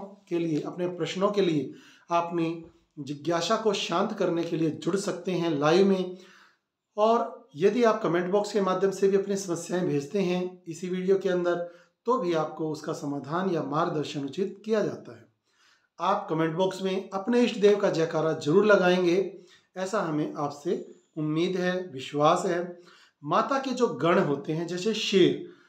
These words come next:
तो शेर की सवारी करती हैं माता रानी, तो माता रानी के जो अलग-अलग आ-, अ, रूपों के अलग-अलग सवारियां हैं, उनके भी आपको दीपक के अंदर फूल बनकर दर्शन हो सकते हैं। या आपको, आपने एक जो अन्य वीडियो बनाई है, जिसमें बताया है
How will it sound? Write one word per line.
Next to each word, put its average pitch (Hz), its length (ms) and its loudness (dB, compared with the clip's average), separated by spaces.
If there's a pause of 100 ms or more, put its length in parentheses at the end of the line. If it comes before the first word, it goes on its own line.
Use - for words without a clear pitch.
(160)
तो 240 360 0
शेर 247 280 2
की 247 140 0
सवारी 170 340 2
करती 175 280 -2
हैं 175 140 -2
माता 156 280 -2
रानी, 156 380 0 (440)
तो 240 360 2 (140)
माता 180 300 -2
रानी 240 260 2
के 240 120 -2
जो 240 140 -2
अलग-अलग 196 720 4
आ-, - 180 -2
अ, 160 220 0
रूपों 190 480 4
के 151 100 0 (260)
अलग-अलग 214 840 0
सवारियां 156 580 2
हैं, 147 320 -6 (140)
उनके 233 260 -2
भी 165 140 -2
आपको 156 320 -2
दीपक 156 400 -6
के 165 60 -4
अंदर 151 240 0
फूल - 640 0 (140)
बनकर 160 320 -6
दर्शन 139 420 -6
हो 190 140 -2
सकते 190 320 -4
हैं। 202 400 0 (440)
या 214 160 4
आपको, 226 680 2 (260)
आपने 175 340 -2
एक 165 100 -4
जो 175 140 0
अन्य 208 260 0
वीडियो 190 280 4
बनाई 175 320 4
है, 175 420 0
जिसमें 190 260 -4
बताया 180 380 2
है 165 140 2